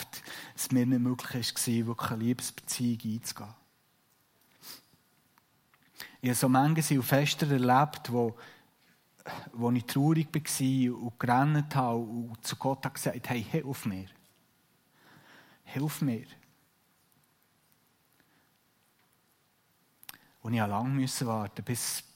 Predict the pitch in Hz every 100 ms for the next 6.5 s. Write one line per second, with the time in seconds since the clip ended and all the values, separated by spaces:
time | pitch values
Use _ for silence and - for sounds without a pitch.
0 | _ _ 131 - 127 127 - 123 120 135
1 | - - 117 - 120 95 107 131 151 -
2 | 131 123 - 117 - 101 117 110 107 107
3 | 107 117 127 127 - - - 127 110 107
4 | 110 117 98 98 - - - - - -
5 | _ _ _ _ - 107 110 110 120 -
6 | 127 123 - 117